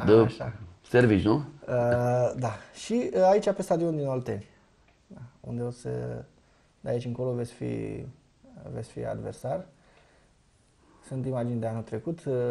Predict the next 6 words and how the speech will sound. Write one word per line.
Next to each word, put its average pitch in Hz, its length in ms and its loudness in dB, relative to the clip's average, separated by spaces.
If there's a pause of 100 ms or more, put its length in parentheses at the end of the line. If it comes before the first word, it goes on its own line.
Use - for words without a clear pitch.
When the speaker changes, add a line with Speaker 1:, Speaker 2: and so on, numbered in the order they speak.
(200)
Speaker 2:
înaintea 120 400 -4
unui 110 240 -6
meci, 156 360 -10 (1000)
conduceați, 117 680 -10 (920)
conduceați 113 440 -8
încălzirea. 127 580 -6